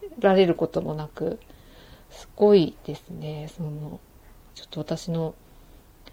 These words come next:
あの、人生の幅が狭すぎるのを今感じました、読んでて。幸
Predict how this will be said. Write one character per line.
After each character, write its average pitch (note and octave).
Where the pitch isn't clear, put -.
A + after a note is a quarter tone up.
あ E3
の、 D3+
人 F3+
生 E3
の D#3
幅 D#3+
が D#3+
狭 F3
す F3+
ぎ E3+
る E3
の D#3+
を D#3
今 D#3+
感 E3
じ E3
ま E3
し -
た、 -
読 E3
ん -
で D#3+
て。 -
幸 F3